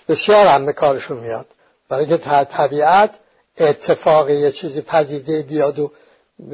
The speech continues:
الان امروز هست و فردا نیست، این در طبیعت اینجوری نیست.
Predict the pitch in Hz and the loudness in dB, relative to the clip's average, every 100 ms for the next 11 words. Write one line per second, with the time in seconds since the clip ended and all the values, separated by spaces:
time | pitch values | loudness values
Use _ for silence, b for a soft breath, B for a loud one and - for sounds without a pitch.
0 | 143 - 160 151 156 160 147 143 151 - | -6 -4 -2 0 0 -2 -4 -2 -4 -2
1 | 160 - 165 160 151 151 151 156 170 233 | -2 0 -4 0 0 2 2 2 0 -2
2 | 247 - _ _ _ _ _ 165 165 151 | -2 -8 _ _ _ _ _ -2 2 2
3 | 160 143 180 175 160 131 139 180 156 139 | 2 2 0 0 -6 -4 -4 -4 -6 -8
4 | - | -10